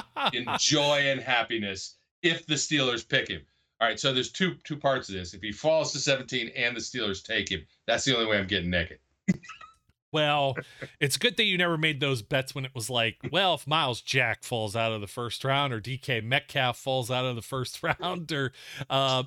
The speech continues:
Speaker 1: you know, Jordan Davis slid pretty far, uh, last year too. So you never say never with some of these, but, uh,
Speaker 2: No,
Speaker 1: that's
Speaker 2: that
Speaker 1: the very
Speaker 2: was
Speaker 1: first one.
Speaker 2: Jalen Carter's not falling
Speaker 1: Yeah.
Speaker 2: to them.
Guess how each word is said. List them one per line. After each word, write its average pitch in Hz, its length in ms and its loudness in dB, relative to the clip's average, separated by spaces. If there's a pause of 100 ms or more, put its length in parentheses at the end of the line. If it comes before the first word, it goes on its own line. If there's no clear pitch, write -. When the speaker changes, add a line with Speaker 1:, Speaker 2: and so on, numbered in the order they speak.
Speaker 1:
you 165 80 4
know, 156 80 2
Jordan 175 420 2
Davis 170 400 2
slid 180 380 0
pretty 185 240 0
far, 170 680 0 (540)
uh, 139 100 -2
last 131 500 2
year 156 260 2
too. 165 560 -4
So 143 640 2
you 160 300 2
never 208 260 2
say 214 260 2
never 160 380 4
with 117 240 0
some 120 220 2
of 107 120 -2
these, 104 380 2
but, 113 320 -4 (580)
uh, 120 320 4
Speaker 2:
No, - 220 2
Speaker 1:
that's 175 240 4
Speaker 2:
that 127 120 6
Speaker 1:
the 123 40 6
very 151 200 6
Speaker 2:
was - 60 -12
Speaker 1:
first 117 360 -2
one. 90 160 -14
Speaker 2:
Jalen 143 340 2
Carter's 104 340 0
not 90 220 -2
falling 76 320 -8 (220)
Speaker 1:
Yeah. 104 140 -8
Speaker 2:
to 92 120 -10
them. 71 260 -12